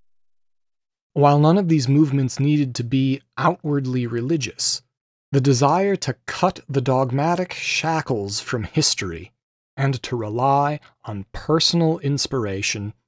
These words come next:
or direct social evidence was grounded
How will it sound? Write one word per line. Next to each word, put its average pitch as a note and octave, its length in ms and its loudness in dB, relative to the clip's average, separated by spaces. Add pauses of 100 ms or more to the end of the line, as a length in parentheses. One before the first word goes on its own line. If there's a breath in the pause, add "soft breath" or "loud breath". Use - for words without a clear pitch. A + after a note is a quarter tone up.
(380)
or F3+ 260 4
direct D#3 540 2
social - 720 -4
evidence A#2 640 -4 (520)
was C3+ 160 2
grounded C3 680 2